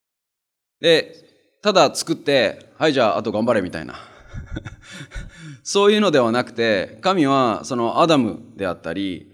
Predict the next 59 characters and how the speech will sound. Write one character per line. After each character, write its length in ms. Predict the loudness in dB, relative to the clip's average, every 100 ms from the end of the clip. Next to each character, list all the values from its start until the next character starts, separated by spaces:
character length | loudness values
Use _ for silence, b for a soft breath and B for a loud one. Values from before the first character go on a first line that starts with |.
| b b
後 220 | -4 -2 0
で 180 | 0
ア 140 | 0 -2
ダ 80 | -2
ム 100 | -4
か 100 | -8
ら 100 | -8
作 200 | -6 -4
ら 80 |
れ 80 | -4
た 160 | -4 0
エ 80 | 0
バ 140 | 0
で 100 | -2
あ 40 | -6
っ 40 |
た 160 | -10 -14
り 220 | -14 -20 _ _ _ 0
と 640 | 2 2 0 -14 _ _
関 300 | -8 -4 0
わ 40 | 0
ろ 100 | 0
う 20 |
と 80 | -4
す 100 | -12
る 80 | -12
ん 60 |
で 80 | -14
す 60 | -20
よ。 80 | -20 _ _ _ _ _ _ _ _ _ _ _ _ _ _ _ _ _ _
ア 80 | 0
ダ 100 | 2
ム 120 | 2
が、 320 | 2 2 0
ま 100 | -2
た 140 | -4 -4 -8 -20 _ -6 2
エ 100 | 2
バ 140 | 2
が 240 | 0 -2
罪 280 | -4 -2 -2
を 200 | 0 -2
犯 220 | -4 -4 -4
し 80 |
た 160 | -4 -4 -4
後 160 | -4
も、 260 | -6 -10 -18 _ _ _ _ _ _ _ _ _ _ _ _ _ _
神 220 | -4 0 0
は 100 | 0
彼 200 | 0 2
ら 140 | 0
を 120 | -2
探 300 | -6 -6 -4
し 140 | -4 -4
に 80 |
出 100 | -4
か 100 | -6
け 100 | -6
ま 140 | -10 -14
す。 220 | -20 -20